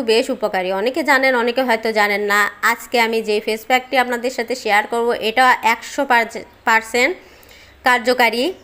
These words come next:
আপনাদের মুখের যে কঠিন মেস্তা আছে সব দূর হয়ে যাবে,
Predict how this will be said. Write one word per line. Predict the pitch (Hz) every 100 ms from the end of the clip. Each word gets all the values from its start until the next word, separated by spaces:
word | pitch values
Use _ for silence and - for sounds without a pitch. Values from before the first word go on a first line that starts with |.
| - -
আপনাদের | 240 233 214 226 254 359 - _ _ _ -
মুখের | 240 262 285 254 262
যে | 240 233
কঠিন | 226 285 269
মেস্তা | 240 - 240 226
আছে | 226 262 262
সব | - 269 240 208
দূর | 226 220
হয়ে | 220 214 214
যাবে, | 214 208 208